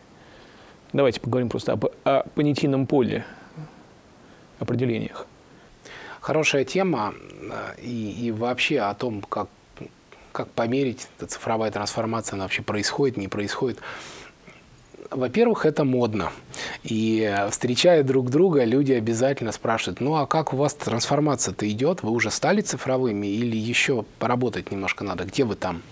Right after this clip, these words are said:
Speaker 2: Цифровая трансформация — это,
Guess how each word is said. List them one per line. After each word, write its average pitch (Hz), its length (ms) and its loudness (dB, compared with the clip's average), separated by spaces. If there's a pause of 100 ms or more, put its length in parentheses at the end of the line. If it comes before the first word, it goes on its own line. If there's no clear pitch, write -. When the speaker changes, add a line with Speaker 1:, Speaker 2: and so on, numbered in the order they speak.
(880)
Speaker 2:
Цифровая 160 460 6
трансформация — 160 1000 0
это, 143 600 0